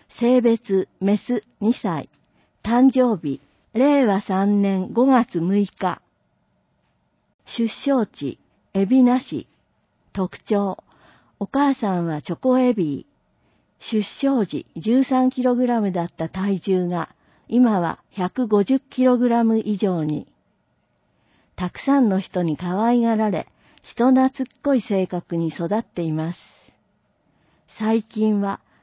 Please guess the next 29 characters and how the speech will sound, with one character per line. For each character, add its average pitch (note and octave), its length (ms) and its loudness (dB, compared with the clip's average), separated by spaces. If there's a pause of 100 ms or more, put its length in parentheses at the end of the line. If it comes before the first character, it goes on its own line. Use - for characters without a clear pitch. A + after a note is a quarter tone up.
(260)
少 C4 100 0
し - 260 -10 (220)
お F#3 100 -8
て A#3+ 200 2
ん C4 80 4
ば C4 120 2
ぶ B3 140 0
り A3+ 140 -2
が A3 160 0
出 A3+ 140 -2
て G3 140 -4
き - 140 -8
ま D#3 200 -4
し - 180 -20
た。 - 180 -10 (1700)
写 F#3+ 140 -4
真、 A3 460 -2 (520)
名 A#3+ 300 4
刺 - 220 -6
半 G#3 380 0
分 F#3+ 280 0
大。 E3+ 300 -4 (540)
コ F#3 160 -4
コ B3 240 0
ア A#3+ 120 2
色 A3 260 0
の G3 280 -2
顔 G#3 320 -2
と - 260 -8